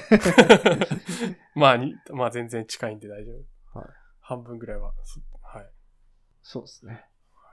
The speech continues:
Speaker 1: そういう気持ちを忘れないようにしようかなと。
Speaker 2: うん、
Speaker 1: ね。
Speaker 2: 確かにね。
Speaker 1: み-、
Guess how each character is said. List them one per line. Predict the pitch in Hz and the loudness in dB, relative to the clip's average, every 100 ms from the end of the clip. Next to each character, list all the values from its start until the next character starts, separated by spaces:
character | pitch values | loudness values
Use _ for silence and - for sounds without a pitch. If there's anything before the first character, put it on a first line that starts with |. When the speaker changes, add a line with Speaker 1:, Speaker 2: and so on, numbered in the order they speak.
| _ | _
Speaker 1:
そ | - 131 | -10 -8
う | 117 | -6
い | 117 | -8
う | 110 - | -10 -12
気 | - 135 | -6 -4
持 | 127 | -4
ち | 120 | -4
を | 113 107 _ _ - | -6 -6 _ _ -10
忘 | 131 - | -10 -6
れ | 120 | -4
な | 123 127 | -2 2
い | |
よ | 131 | 2
う | 113 | 0
に | 120 | -4
し | - | -4
よ | 113 | -2
う | |
か | 104 | -2
な | 113 | -2
と。 | - 92 _ - - | -4 -10 _ -20 -14
Speaker 2:
う | 131 | -10
ん、 | 117 | -8
Speaker 1:
ね。 | 107 | -8
Speaker 2:
確 | 127 - | -6 -8
か | 117 | -10
に | 110 | -10
ね。 | 127 | -6
Speaker 1:
み-、 | 135 151 | -2 -2